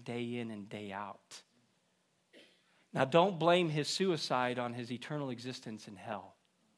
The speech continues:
Suicide does not send you to hell. But his decision not to put his faith and trust in Jesus Christ alone, his refusal of the gospel message, his denial of the grace of God is why Judas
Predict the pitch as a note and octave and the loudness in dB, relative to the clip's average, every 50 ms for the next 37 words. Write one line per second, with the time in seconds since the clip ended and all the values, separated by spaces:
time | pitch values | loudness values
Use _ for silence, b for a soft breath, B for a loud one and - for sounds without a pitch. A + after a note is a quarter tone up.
0 | _ _ _ _ - - - G3 F3+ D3+ - - C#3 B2 A#2 A#2 B2 A2 C3 B2+ | _ _ _ _ -6 0 2 2 4 4 4 4 4 2 2 -2 -6 -4 -4 -4
1 | A#2+ A#2 - - C#3 B2+ A2+ G#2 A2 G2 G2+ F#2+ G#2+ G2 F2+ - - _ _ _ | -4 -4 -6 -6 -6 -6 -6 -8 -10 -12 -12 -10 -10 -12 -12 -14 -18 _ _ _
2 | _ _ _ _ _ _ _ _ _ _ _ _ _ _ _ _ _ _ - - | _ _ _ _ _ _ _ _ _ _ _ _ _ _ _ _ _ _ -8 -8
3 | B2 - C3+ D3 D3 C#3+ E3+ - - - F#3+ F3 C#3+ C#3 C3+ B2 A#2+ A#2+ B2 B2 | -6 -2 -2 -2 -2 -2 -4 -6 -2 0 0 0 0 0 -2 -2 0 2 2 2
4 | B2+ C3+ B2+ - - - D3 - - D#3 C#3 C3 A#2 - - - C3+ C3 B2 - | 2 0 -2 -8 -14 -14 -12 -8 -6 -4 -4 -4 -6 -8 -6 -6 -6 -6 -6 -8
5 | C#3+ A#2+ A2 - - B2 A#2 - - A#2+ A#2+ A2+ A2+ A#2 A#2+ A2+ A2+ A#2 - - | -8 -10 -8 -6 -8 -8 -8 -8 -10 -10 -10 -10 -8 -8 -10 -10 -10 -10 -12 -12
6 | - - - B2+ B2 A#2 - - - B2 G#2+ G#2+ A#2 A2+ G2+ F#2+ F2+ F#2 _ _ | -12 -10 -8 -8 -8 -8 -10 -14 -14 -12 -10 -8 -8 -8 -8 -12 -16 -20 _ _
7 | _ _ _ _ _ _ _ _ _ _ _ _ _ _ - D3+ C#3 B2+ C3+ B2+ | _ _ _ _ _ _ _ _ _ _ _ _ _ _ -4 -4 -4 -2 -2 -4
8 | B2+ B2+ - - - F3 F#3 G3 G#3 G3 F3 A3 G#3+ G#3 G3+ G#3 F#3+ - _ _ | -4 -4 -6 -6 -2 0 0 2 0 0 0 0 0 0 0 -4 -8 -16 _ _
9 | _ - C#3+ B2 - - D3+ - C3+ C3+ C#3+ D3 - - - C#3+ B2+ B2 A#2+ A2+ | _ -12 -10 -8 -8 -8 -6 -4 -2 -2 -2 -4 -6 -6 -6 -6 -4 -4 -4 -6
10 | A2 - - - - - - - - - - _ _ _ _ _ _ b b b | -6 -8 -14 -16 -18 -18 -14 -14 -14 -14 -14 _ _ _ _ _ _ b b b
11 | b b b b b b b b - F#3+ F#3 D#3+ D3 E3 F#3+ F3 F3 F3+ F3 F3+ | b b b b b b b b 8 8 8 8 8 6 8 8 10 10 12 12
12 | F#3+ G#3+ A3+ A#3+ B3 B3 B3+ C4 - F#3+ E3 D3+ D#3 D#3 C#3+ D3 E3+ F3 F#3 E3+ | 12 10 10 10 10 8 8 6 4 2 2 2 2 2 4 4 4 4 4 4
13 | - - E3+ D3+ D3+ D3+ D#3 D3+ C#3 A#2+ A2+ A2 G#2+ A2+ G#2+ - - B2 A#2+ A#2+ | 2 -2 -2 0 2 4 6 6 6 4 2 0 -2 -6 -8 -8 -4 -2 0 2
14 | B2 B2+ B2+ B2+ B2+ B2+ A#2+ C3+ C3 B2+ B2 A2 G2+ - - - - - | 2 2 2 0 -4 -4 -4 -4 -2 -2 -2 -4 -6 -6 -10 -12 -12 -14